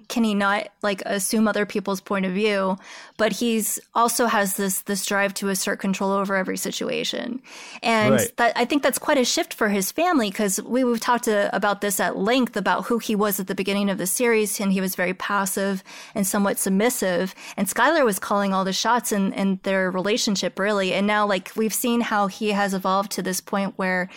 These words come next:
Speaker 1: he wants to be in control of, of the situation, um, whatever situation he's in. And he is clearly out of control in all of these, these situations. And this attempt to, as he says, mend fences is he drives,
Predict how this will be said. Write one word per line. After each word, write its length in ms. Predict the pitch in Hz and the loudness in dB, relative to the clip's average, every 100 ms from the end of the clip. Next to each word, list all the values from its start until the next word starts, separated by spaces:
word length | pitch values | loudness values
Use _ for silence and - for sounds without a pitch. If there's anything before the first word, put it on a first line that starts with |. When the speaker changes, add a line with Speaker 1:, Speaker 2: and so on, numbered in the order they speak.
| - - | -20 -8
Speaker 1:
he 160 | - 233 | 0 2
wants 260 | 220 214 | 2 0
to 100 | - | -2
be 120 | 208 | -2
in 100 | 196 | 0
control 380 | 196 196 202 185 | 0 -2 0 0
of, 260 | 180 185 - | 0 -2 -4
of 300 | 190 196 - | -6 -4 -4
the 80 | 185 | -4
situation, 880 | 190 - 185 190 190 - - 190 - - - - | -4 -2 -2 0 -2 -4 -4 -6 -8 -20 -8 -2
um, 240 | 196 190 | 0 2
whatever 280 | 214 254 233 | 2 2 2
situation 440 | 196 190 185 190 | 0 -2 -2 -2
he's 480 | 190 185 185 185 185 | -2 0 0 -2 -2
in. 300 | 202 185 180 | 0 0 -2
And 360 | - 196 196 - | -2 -2 -2 -4
he 200 | - 240 | -4 0
is 100 | 202 | 0
clearly 400 | - 285 277 214 | 0 0 2 2
out 220 | - 247 262 | 2 2 0
of 80 | |
control 440 | - 214 - 190 190 | 0 -2 0 0 0
in 100 | 190 | 0
all 200 | 208 220 | 0 0
of 120 | 196 | 0
these, 340 | 190 185 175 - - - | -2 -2 -4 -8 -16 -8
these 140 | 208 190 | -4 -2
situations. 600 | 190 - 185 185 196 196 | -2 -2 -2 -2 -2 0
And 260 | 202 190 - - - _ | -2 -2 -6 -16 -20 _
this 180 | 226 214 | 0 2
attempt 460 | 214 - 226 214 - | 0 2 2 2 0
to, 360 | 208 202 190 - | 2 2 0 0
as 240 | 208 196 | 0 0
he 300 | 247 233 - _ - | 2 0 -2 _ -8
says, 500 | - 196 185 196 - | -2 0 2 0 -2
mend 380 | 202 226 220 208 | 2 4 2 0
fences 600 | - 294 339 208 196 190 | -2 -2 0 -2 -2 -2
is 220 | 196 - | -2 -4
he 180 | - 220 | -2 -2
drives, 640 | 196 214 214 214 - - | 0 2 2 0 -4 -6